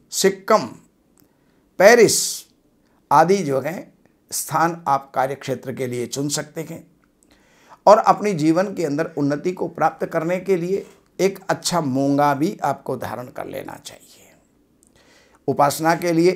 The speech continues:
इष्ट देव आपके हनुमान रहेंगे। दिन आपका लिए शुभ जो है मंगलवार रहेगा। और कभी भी इन नौ, अठारह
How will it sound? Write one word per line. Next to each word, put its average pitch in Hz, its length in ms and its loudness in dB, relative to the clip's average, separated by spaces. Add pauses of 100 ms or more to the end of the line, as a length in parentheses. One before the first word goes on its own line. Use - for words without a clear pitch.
इष्ट 143 220 -6
देव 143 240 2
आपके 131 280 0
हनुमान 123 420 -2
रहेंगे। 175 460 -4 (1500)
दिन 185 180 4
आपका 151 420 2
लिए 143 220 4
शुभ 170 260 0
जो 139 160 2
है 131 160 -2
मंगलवार 139 540 2
रहेगा। 185 500 -4 (580)
और 233 240 4
कभी 240 240 4
भी 175 160 0 (680)
इन 247 260 4
नौ, 165 460 6
अठारह 165 880 4